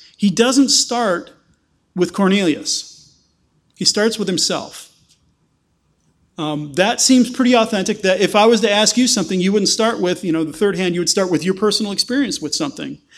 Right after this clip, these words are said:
And so that's where he begins, is with his personal experience. His telling of the story is almost, but not quite, word for word for the way that Luke said it originally. There are a few minor changes.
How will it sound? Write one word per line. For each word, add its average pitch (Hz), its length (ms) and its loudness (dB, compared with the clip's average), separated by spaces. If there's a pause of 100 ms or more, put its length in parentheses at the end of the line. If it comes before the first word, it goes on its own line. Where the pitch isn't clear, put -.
(160)
And 175 100 2
so 196 100 6
that's 202 280 2
where 247 100 4
he 208 140 6
begins, 220 340 2
is 175 160 -2
with 165 140 0
his 214 180 2
personal 214 480 -2
experience. 208 640 -6 (560)
His 226 300 4
telling 302 380 4
of 247 60 2
the 214 60 0
story 254 460 4
is 190 160 2
almost, 220 1000 2
but 202 100 0
not 226 300 -2
quite, 240 260 2
word 214 240 4
for 208 140 -2
word 226 260 2
for 185 140 -2
the 170 80 0
way 175 180 2
that 175 160 -4
Luke 175 240 2
said 165 220 0
it 156 80 -4
originally. 170 500 0
There 180 160 2
are 190 60 4
a 175 40 0
few 254 280 6
minor 220 280 4
changes. 202 640 -4